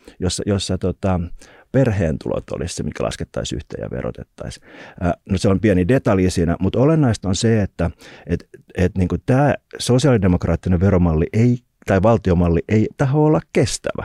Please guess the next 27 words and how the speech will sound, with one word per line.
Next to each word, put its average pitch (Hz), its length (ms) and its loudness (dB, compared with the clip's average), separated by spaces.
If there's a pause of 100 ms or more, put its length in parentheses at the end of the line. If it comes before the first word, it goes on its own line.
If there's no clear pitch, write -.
(160)
Me 110 100 2
niinku 117 180 2
nähdään, 127 480 2
kuinka 95 260 0
se 92 180 -2
kipuilee 62 640 -2
tällä 71 200 -4
hetkellä. - 440 -6 (760)
Joka 127 280 0
suhteessa, - 640 -2
edes, 120 340 -2
edes 131 220 0
sote-palvelut 62 640 -2 (140)
ei - 120 -10
toimi. - 380 -8 (400)
Ja, 98 180 0 (100)
ja 107 120 4
tota, 110 400 2 (540)
vaihtoehto 117 600 0
sille 131 340 2
olisi 92 240 -2
tämmönen 104 420 0 (400)
normaali, 147 840 4
länsimainen, 117 840 2
demokraattinen, 98 1160 2 (300)
keski-eurooppalainen 92 920 2
malli, 101 360 2